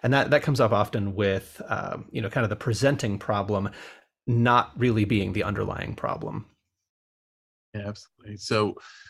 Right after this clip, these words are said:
Speaker 2: uh, if there's, you know, a school that, that attempts to follow this process at sort of,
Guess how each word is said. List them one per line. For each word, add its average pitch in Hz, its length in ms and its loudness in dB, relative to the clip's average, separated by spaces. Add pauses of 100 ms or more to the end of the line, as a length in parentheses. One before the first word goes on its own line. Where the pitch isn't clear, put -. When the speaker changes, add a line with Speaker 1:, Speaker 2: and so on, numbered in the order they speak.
(440)
Speaker 2:
uh, 104 240 2
if 135 160 0
there's, 175 600 2 (880)
you 117 80 -2
know, 98 120 -2
a 98 40 -2
school 123 360 -2
that, 104 260 2 (100)
that 95 220 -4 (260)
attempts 110 520 -4
to 98 300 -2 (340)
follow 101 280 2
this 95 180 -4
process 92 720 -4
at 90 220 -12
sort 90 300 -6
of, 87 60 -18